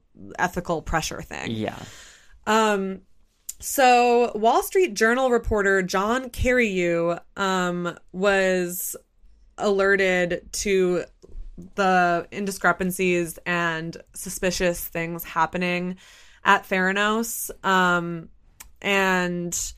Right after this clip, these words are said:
Speaker 2: it's funny because it was actually right after Rupert Murdoch bought the Wall Street Journal and then also invested in the company, in Theranos himself, that the Wall Street Journal ended up <laughs> being the paper that published the first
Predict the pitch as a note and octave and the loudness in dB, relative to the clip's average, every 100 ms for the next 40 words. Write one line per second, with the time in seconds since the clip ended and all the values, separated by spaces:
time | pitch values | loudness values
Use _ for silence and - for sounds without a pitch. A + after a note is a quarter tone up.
0 | _ - - _ _ - G#3+ F#3 - - | _ -20 -20 _ _ -4 -2 0 -2 0
1 | G#3 A3 A3+ A3 G#3+ F#3+ F3+ G3 F#3 F3+ | 2 2 0 0 0 0 0 -2 2 0
2 | F#3 A#3 G#3+ F3+ E3+ E3+ E3+ F3 F#3+ E3+ | 0 -2 -2 0 2 4 2 0 -2 -2
3 | E3+ F3 - E3 E3+ E3 E3 F3+ D#3+ D#3+ | -2 -4 -4 -2 0 2 0 -2 -4 0
4 | D#3+ - E3+ E3+ E3 - F3 - E3+ E3+ | 0 0 0 0 0 -2 -6 -4 -6 -2
5 | F3 F3+ F3+ F3 - F3+ E3+ E3+ E3+ E3 | 0 0 0 -4 -6 -4 -2 -4 -8 -8
6 | E3 E3+ E3+ E3+ E3+ - F3 E3+ F3 F3 | -2 -2 -2 -2 -2 0 0 0 -2 -6
7 | - D#3+ - - F3 E3+ - F3 F3 F3 | -2 -4 -4 0 0 0 -4 -6 -4 -4
8 | E3 F3 - E3 D#3+ F#3 F#3 G3 G3 F#3 | -6 -8 -4 -4 -2 -2 -2 -2 -2 0
9 | E3+ F3 F3+ G3 - F3 - D#3+ E3+ A3+ | 2 2 0 0 -2 -4 0 2 2 0
10 | - - - - - G3 G3 G3 F#3 F#3+ | -6 -16 -20 -18 2 2 4 2 2 2
11 | F#3+ G3 F#3 A3 A3+ G3 E3+ F3+ F#3 F#3 | 2 -2 0 2 2 2 2 0 4 6
12 | - A#3+ G#3+ G3 F#3 A3+ G#3+ G3+ F#3 F3 | 8 8 6 -2 -4 -2 0 0 0 0
13 | - - F3+ F#3 F3+ - F#3 - - F3+ | -4 -6 -2 -2 -4 -6 -8 -8 -2 0
14 | F3+ - | 0 -4